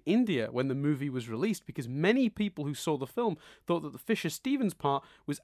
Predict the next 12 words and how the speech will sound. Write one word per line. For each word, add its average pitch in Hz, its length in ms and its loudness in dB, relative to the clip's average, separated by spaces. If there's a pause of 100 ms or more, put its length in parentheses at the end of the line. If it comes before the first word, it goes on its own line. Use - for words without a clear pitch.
actually 220 420 2
a 156 60 2
Bollywood 208 480 6
actor 196 320 4
named 147 240 0
Javed 139 480 -2
Jafri, 147 540 2 (280)
who 175 140 -2
do 240 340 4
look 220 500 4 (180)
very 247 340 6
similar, 151 540 4